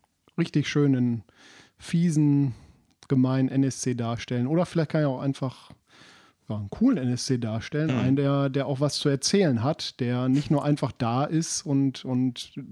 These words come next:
Speaker 1: nach dem ersten Schlag umfällt und dann wiederkommt und sich eine andere
Speaker 2: Ja.
Speaker 1: Maske aufsetzt.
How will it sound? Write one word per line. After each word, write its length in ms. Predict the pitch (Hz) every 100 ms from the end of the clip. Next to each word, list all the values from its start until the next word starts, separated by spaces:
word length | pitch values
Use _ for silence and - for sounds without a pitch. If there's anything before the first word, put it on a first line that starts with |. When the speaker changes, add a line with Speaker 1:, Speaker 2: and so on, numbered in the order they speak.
| 127 135 156
Speaker 1:
nach 220 | 147 135 -
dem 140 | 139
ersten 260 | 135 135 135
Schlag 280 | - 127 143
umfällt 420 | 151 - 143 139
und 80 | 127
dann 140 | 120
wiederkommt 500 | 180 147 - 127 160
und 120 | 135
sich 100 | 127
eine 80 | 127
andere 220 | 143 151 113
Speaker 2:
Ja. 60 |
Speaker 1:
Maske 280 | 104 104 113
aufsetzt. 480 | 104 101 110 -